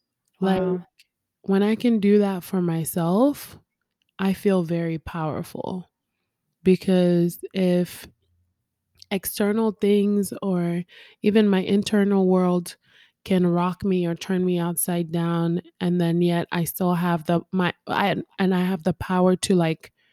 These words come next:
Speaker 1: bring it all back in together and get myself, gather myself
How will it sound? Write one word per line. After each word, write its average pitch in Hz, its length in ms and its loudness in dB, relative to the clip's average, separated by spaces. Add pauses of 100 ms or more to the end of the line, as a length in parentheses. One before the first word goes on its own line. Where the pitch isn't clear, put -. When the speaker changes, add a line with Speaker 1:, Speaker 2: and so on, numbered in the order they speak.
(360)
Speaker 1:
bring 180 220 4
it 175 80 0
all 175 200 2
back 165 340 -6
in 170 180 0
together 165 800 -2
and 175 220 2
get 170 180 -4
myself, 170 440 -4
gather 180 320 -2
myself 175 400 -4